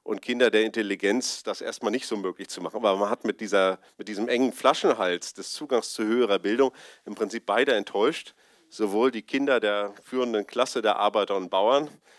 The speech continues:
wie auch die Kinder der sozialistischen Intelligenz. Und es gibt einige, und ich sag, schließe mich dem im Buch im Prinzip an, die sagen,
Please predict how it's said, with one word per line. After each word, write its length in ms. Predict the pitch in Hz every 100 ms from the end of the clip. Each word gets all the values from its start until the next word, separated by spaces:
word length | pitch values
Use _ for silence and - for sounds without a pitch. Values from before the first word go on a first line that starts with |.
| _ _ _
wie 140 | 110
auch 180 | 127 113
die 120 | 120
Kinder 380 | - 131 123 110
der 420 | 107 104 104 101
sozialistischen 1000 | 95 107 - 107 101 - 107 117 107 110 -
Intelligenz. 1040 | 120 - 127 107 107 98 98 123 - - - - - _
Und 220 | - 101
es 120 | - -
gibt 220 | 117 -
einige, 460 | 113 127 139 135
und 120 | 113 107
ich 120 | -
sag, 220 | 113 - - - _ -
schließe 300 | - 120 120
mich 120 | 120
dem 240 | 120 110 104
im 140 | 101
Buch 260 | 101 131 117
im 120 | 107
Prinzip 380 | 104 - 117 -
an, 180 | 110
die 80 | 123
sagen, 380 | 95 95 104